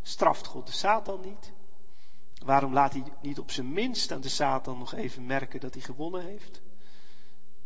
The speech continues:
Maar dat is natuurlijk ook al de vraag aan het begin van de Bijbel, in Genesis drie. Eh,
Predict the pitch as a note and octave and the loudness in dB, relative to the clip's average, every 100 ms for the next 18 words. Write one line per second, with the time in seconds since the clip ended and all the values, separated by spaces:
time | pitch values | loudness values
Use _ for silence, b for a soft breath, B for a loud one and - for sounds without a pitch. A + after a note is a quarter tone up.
0 | - - C#3+ C3+ B2 - - B2 A#2+ - | -2 0 0 0 0 -2 -2 -2 -2 -2
1 | B2+ A#2+ B2 - - - D3 - - - | -2 -2 -2 0 0 0 -2 -2 -2 -2
2 | A#3 G#3+ - C3+ C3+ - D3 - C#3 C#3 | -2 -2 -2 -2 -2 -2 -4 -2 -2 -2
3 | - D3+ - G#3+ G#3+ - - B B B | -2 -2 -2 -2 -2 -2 -2 B B B
4 | B B - - | B B -2 -2